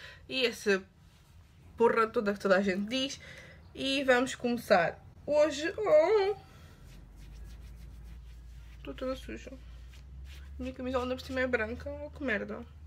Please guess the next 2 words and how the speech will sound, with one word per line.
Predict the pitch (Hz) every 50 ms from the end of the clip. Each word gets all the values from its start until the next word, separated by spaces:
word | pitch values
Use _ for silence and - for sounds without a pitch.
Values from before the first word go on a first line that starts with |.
| - - - - - - - - - - - -
Enfim. | 269 254 214 - 196 - - - - - - - - - - - -
Ahm, | - 233 254 254 254 254 262 262 262 262 262 262 269 254